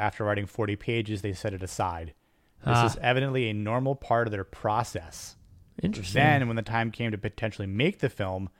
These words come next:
Speaker 1: both John Goodman and Jeff Bridges were bu-, busy with other products. The Big Lebowski was put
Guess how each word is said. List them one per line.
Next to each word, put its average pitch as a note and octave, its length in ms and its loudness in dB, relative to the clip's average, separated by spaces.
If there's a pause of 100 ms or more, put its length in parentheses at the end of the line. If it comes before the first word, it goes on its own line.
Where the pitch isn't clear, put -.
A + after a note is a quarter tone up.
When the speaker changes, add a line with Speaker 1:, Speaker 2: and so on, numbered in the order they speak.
(380)
Speaker 1:
both G#2+ 260 -2
John C3 380 0
Goodman B2 340 0
and A2+ 320 -4
Jeff G#2+ 280 0
Bridges G#2 220 0
were F#2+ 140 -4
bu-, G#2+ 240 -4 (180)
busy G#2+ 220 0
with G2+ 160 -2
other F#2 140 -6
products. - 600 0 (380)
The G2+ 80 -8
Big A#2 160 0
Lebowski A2+ 500 0
was G2+ 140 -4
put - 300 -2